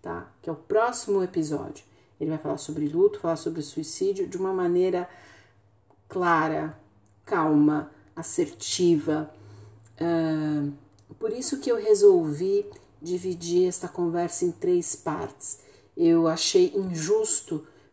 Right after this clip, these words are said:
ficar cortando as coisas que ele falou. Quando a gente assiste a uma novela, a um filme, quando a gente lê um livro, é,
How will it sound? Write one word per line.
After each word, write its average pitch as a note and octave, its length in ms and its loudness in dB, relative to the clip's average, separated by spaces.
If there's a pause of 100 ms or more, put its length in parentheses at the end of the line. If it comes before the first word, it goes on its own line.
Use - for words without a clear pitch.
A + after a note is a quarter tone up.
ficar - 380 -4
cortando F#4 920 6 (300)
as F3 180 -2
coisas E3+ 380 2
que - 100 -4
ele D#3+ 140 0
falou. D#3 560 -2 (1600)
Quando - 160 2
a D#4+ 40 0
gente - 240 -4
assiste F#3+ 840 2 (100)
a D#3 100 -4
uma D3 680 0 (100)
novela, D3+ 760 0
a D3 80 -6
um C#3+ 140 -2
filme, F3 420 4
quando D#3+ 180 -2
a D#3 40 0
gente D#3 240 -4
lê D#3+ 100 0
um D3 160 6
livro, D#3+ 540 0 (1600)
é, E3+ 440 -2